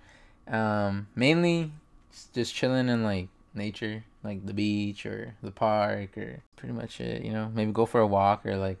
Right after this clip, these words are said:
a bike ride. Um, haven't done that in a while though, but, you know, little things like that. And then getting, getting busy,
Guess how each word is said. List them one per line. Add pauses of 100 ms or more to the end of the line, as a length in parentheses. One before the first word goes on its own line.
a
bike
ride. (800)
Um,
haven't
done
that
in
a
while
though,
but,
you
know, (360)
little
things
like
that. (500)
And
then (400)
getting,
getting
busy,